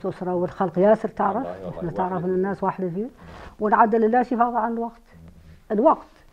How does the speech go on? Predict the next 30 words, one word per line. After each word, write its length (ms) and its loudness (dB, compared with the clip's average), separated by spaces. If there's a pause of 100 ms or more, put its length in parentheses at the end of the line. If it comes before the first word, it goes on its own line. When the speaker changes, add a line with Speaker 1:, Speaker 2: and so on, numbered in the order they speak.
(480)
Speaker 1:
ما 120 0
أنا 120 2
الوقت 300 -2
ما، 340 -4 (240)
ما 100 -4
يضيع 220 -10
عندي. 240 -10
أنا 100 0
Speaker 2:
هذا 80 2
الطبخ 340 0
اللي 140 -6
قلت 220 -6
قبيل 300 -4
لا 60 2
يقل 460 0
أهمية 300 -8
عن، 220 -8
عن، 320 -12 (340)
Speaker 1:
لا. 120 4
Speaker 2:
عن 140 4
ذبيه 380 -2
للمرأة. 600 -4
Speaker 1:
الناس 440 6
ما 140 8
يفهم 280 8
Speaker 2:
المرأة 140 4
Speaker 1:
شيء. 100 6
Speaker 2:
لا 60 6
بد 220 0
لها 320 4